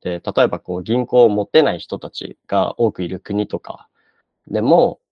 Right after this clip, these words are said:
ネットワークにつながる環境さえあれば、誰でもその、まあ、銀行口座的なウォレットっていうものを作って、ある種それをいろんな手-、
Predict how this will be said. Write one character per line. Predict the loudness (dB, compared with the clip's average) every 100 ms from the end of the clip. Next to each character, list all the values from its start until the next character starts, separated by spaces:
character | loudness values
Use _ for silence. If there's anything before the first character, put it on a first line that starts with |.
| _ _ _
ネ | -8 -6
ッ |
ト | 2 4
ワ |
ー |
ク | 4
に | 2
つ | 2
な | 0
が | 0
る | -2
環 | -4 -6
境 | -4 -6
さ | -2 -2
え |
あ | -2
れ | -6
ば、 | -10 -10
誰 | -4 0
で | 2
も | 2
そ | 0 -4
の、 | -4 -6 -8
ま | -4 -4 -6
あ、 |
銀 | -4 -4 -2
行 | -4
口 | -2 -4
座 | -4
的 | -8 -10
な | -6
ウ | -4
ォ |
レ | -4
ッ | -6 _
ト | -12
っ |
て | -4
い | -4
う |
も | -2
の | -2
を | -4 -8
作 | -20 -20
っ | -20 _
て、 | 0 0 0 -6 _ _ -20 _ _ _
あ | -4
る | -4
種 | -4
そ | -2 0
れ |
を | 2 0 -4 _ _
い | 0
ろ | 2 4
ん |
な | 2
手-、 | -2 -6